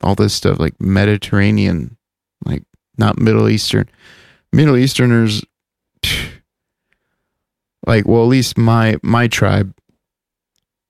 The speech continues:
you know, are, we, we fucking have, like, sweets for breakfast, along with breakfast, along with, like, you know, like, it's a huge meal,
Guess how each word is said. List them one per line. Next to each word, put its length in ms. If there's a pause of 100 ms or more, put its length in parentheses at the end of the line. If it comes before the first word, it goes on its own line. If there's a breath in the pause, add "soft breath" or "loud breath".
(160)
you 140
know, 360
are, 320 (400)
we, 240
we 160
fucking 360
have, 260
like, 200
sweets 600
for 180
breakfast, 840 (400)
along 560
with 260
breakfast, 640 (140)
along 560
with, 260
like, 400 (800)
you 120
know, 280
like, 220 (140)
it's 280
a 60
huge 640
meal, 440